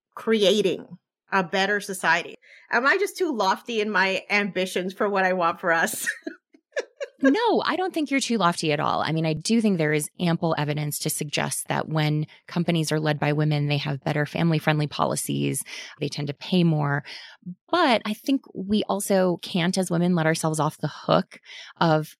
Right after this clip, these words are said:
Speaker 2: having to do some of this work, which there is a known phenomenon that's been called the empathy gap, which says that as you earn more money and as you accumulate more wealth, you lose empathy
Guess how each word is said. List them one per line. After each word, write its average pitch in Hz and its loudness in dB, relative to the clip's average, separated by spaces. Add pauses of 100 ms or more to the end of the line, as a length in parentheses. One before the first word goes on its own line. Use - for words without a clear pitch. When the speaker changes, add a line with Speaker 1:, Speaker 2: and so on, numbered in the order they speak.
(160)
Speaker 2:
having 196 2
to 202 4
do 170 0
some 170 0
of 147 -2
this 147 -4
work, 160 0
which - -6
there 180 4
is 185 2
a 180 0
known 165 0
phenomenon 147 2 (340)
that's - 0
been 165 2
called 156 -2
the - -8
empathy 160 4
gap, - -4 (340)
which 175 2
says 165 0
that 156 0 (140)
as 196 0
you 185 -2
earn 170 4
more 165 2
money 147 0
and 143 -4
as 170 0
you 185 4
accumulate 156 0
more 147 -2
wealth, 143 0 (100)
you 160 -4
lose 180 0 (140)
empathy - -2